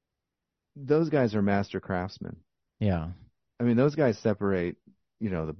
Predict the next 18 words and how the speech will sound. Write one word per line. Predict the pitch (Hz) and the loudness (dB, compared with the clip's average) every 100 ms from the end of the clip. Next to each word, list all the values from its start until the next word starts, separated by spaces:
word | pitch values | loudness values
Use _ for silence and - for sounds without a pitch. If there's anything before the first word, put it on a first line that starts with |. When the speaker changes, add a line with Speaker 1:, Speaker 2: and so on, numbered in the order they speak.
| - | -10
Speaker 1:
the | 98 | -6
men | 90 92 90 | -4 -2 -4
from | - 82 | -6 -8
the | 82 | -6
boys. | 87 95 87 78 | -2 0 0 -2
Speaker 2:
They | 80 101 | -2 0
do. | 98 | 2
Speaker 1:
When | 98 | 2
it | 107 | 2
comes | 104 135 143 - - | 2 0 0 -4 2
to | 117 107 107 104 - _ _ _ _ _ _ _ _ _ - | 2 4 0 -2 -8 _ _ _ _ _ _ _ _ _ -14
taking | - 123 170 - 107 98 95 | -2 0 0 0 0 0 -2
all | - 107 123 | 0 4 4
of | 107 | 4
these | 101 95 - - _ _ | 0 -4 -10 -20 _ _
you | 117 104 | -6 -4
know, | 87 | -4
ridiculous, | 87 92 98 117 117 101 | -4 -2 -2 0 0 0